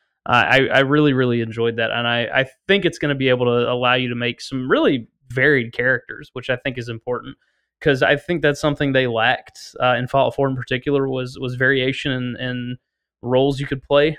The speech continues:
and I, it's nice to see them going back to that. It feels like you're gonna be able to do,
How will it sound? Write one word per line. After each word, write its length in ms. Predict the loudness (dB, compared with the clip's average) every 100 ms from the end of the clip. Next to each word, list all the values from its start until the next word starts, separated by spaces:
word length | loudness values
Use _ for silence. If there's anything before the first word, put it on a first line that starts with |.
| -6
and 120 | 0
I, 60 | 0
it's 360 | 0 -6 -8 0
nice 300 | 2 2 -2
to 80 |
see 140 | -6 -4
them 140 | -4
going 220 | -4 -4 -2
back 220 | -2 -2
to 80 | -2
that. 140 | -4
It 80 | -2
feels 200 | -2 0
like 120 | -2
you're 100 | -4
gonna 160 | -2 -2
be 120 | 0
able 160 | 0 0
to 100 | -4
do, 580 | -2 -2 0 -2 -4